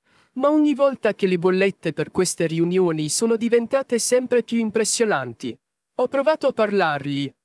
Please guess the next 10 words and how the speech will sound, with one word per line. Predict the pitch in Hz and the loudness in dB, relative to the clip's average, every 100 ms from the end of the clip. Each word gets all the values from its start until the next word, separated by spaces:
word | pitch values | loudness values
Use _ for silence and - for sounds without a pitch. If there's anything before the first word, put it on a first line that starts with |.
| - | -8
a | 202 | -6
spiegare | - 233 220 247 233 196 | -4 -4 0 2 2 0
che | 185 | -2
tali | 208 202 | -2 -2
spese | 185 - 214 208 185 | -2 0 2 2 2
non | 170 160 | 0 -2
portano | 151 190 185 165 160 | 0 0 0 -2 0
nulla | 165 175 170 | 0 0 0
di | 151 | -4
buono, | 143 156 139 131 123 | -2 0 0 -2 -8